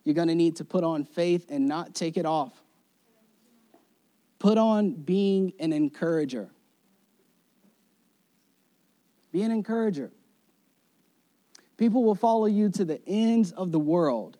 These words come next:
if you're the person that they go to for encouragement. Because in this world, oh Jesus,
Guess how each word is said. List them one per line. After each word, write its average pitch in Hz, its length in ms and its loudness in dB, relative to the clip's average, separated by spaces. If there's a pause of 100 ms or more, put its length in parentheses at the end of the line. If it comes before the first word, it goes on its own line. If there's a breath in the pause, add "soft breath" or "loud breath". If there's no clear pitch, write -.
if 156 200 -4
you're 196 380 4
the 202 100 0
person 175 600 -4
that 139 200 -6
they 160 140 -2
go 160 280 0
to 139 200 -2
for 127 220 -8
encouragement. 113 600 -12 (440 soft breath)
Because 170 320 0
in 185 100 4
this 226 220 4
world, 220 580 0
oh 180 140 -8
Jesus, 151 560 -8